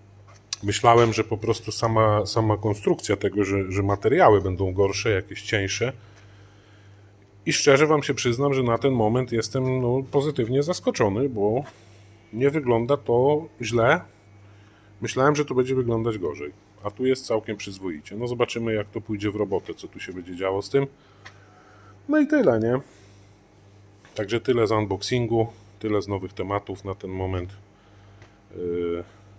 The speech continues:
tak jak mówię, zepniemy łańcuch, zalejemy oleju,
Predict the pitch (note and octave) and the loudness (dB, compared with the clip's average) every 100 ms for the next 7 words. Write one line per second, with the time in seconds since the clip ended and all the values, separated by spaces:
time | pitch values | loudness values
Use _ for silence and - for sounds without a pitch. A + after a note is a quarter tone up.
0 | - - - - G#2 G2+ E2+ E2 - - | -20 -16 -8 -4 -4 -4 -6 -8 -12 -20
1 | - F2+ G#2+ A#2 G#2+ G#2 A2 G#2+ G2 G#2+ | -8 -2 -2 -2 -2 0 2 0 -2 -4
2 | G2 - - - - - _ - F#2+ G2+ | -4 -10 -20 -20 -20 -20 _ -16 -4 0
3 | G2+ G2+ G2 F#2+ F#2+ G2 F#2+ F#2 | 2 2 2 0 2 2 0 -2